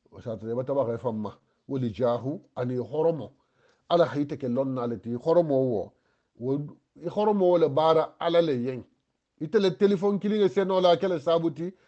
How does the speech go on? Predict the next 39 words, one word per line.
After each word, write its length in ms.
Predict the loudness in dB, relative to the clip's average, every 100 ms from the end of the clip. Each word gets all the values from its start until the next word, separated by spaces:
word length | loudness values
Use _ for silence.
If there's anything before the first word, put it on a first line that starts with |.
| _ _
Do 240 | 8 10
ha 100 | 10
kisi 280 | 6 0 2
alibala 480 | 2 4 6 6 6
do 200 | 4 4
ma. 220 | 4 2 -4 _ _ _
Telephone 340 | -2 -2 -4
wate 160 | -4 -2
ha 140 | -2 -2
kili 260 | -6 -4
do 120 | -4
ke 100 | -2
ha 140 | -2 -2
kisi 320 | -6 -6 -4
alibala 460 | -2 0 2 4 2
o 80 |
ma. 200 | 0 -8 -12 _ _
Bari 220 | 0 0
kana 280 | 2 4 4
ke 120 | 6
de 160 | 10 10 10
ala 140 | 0
ko 180 | 2 0
ma 180 | 0 0
digo 220 | -2 -4
ha 100 | -6
kudo 440 | -10 -6 -2 -2 -2
kiyen 340 | -2 -2 -2
a 80 | -8
jogo 320 | -8 -4 -2
ya 180 | 0 -2
la. 140 | -6 -12 _ _ _ -4
Ala 180 | -2
min 180 | 0 -2
nga 120 | -4
horomo 480 | -4 0 2 2 4
wala 220 | 4 4 2
i 40 |
kan. 260 | 2 0